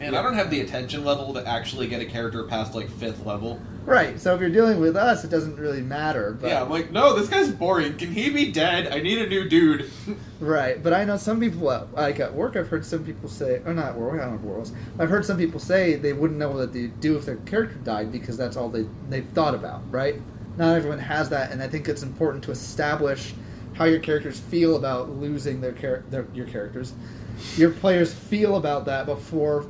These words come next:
Speaker 2: making your final pick for a pre-made setting.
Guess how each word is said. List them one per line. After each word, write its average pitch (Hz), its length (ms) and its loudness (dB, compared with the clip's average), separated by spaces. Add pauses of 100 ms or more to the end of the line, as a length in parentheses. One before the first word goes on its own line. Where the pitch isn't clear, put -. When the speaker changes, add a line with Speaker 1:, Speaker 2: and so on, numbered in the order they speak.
(200)
Speaker 2:
making 156 400 -2
your - 80 -6
final 131 380 -4
pick 127 420 -4 (300)
for 135 260 -4
a 123 40 -2
pre-made 123 440 -2
setting. 104 340 -4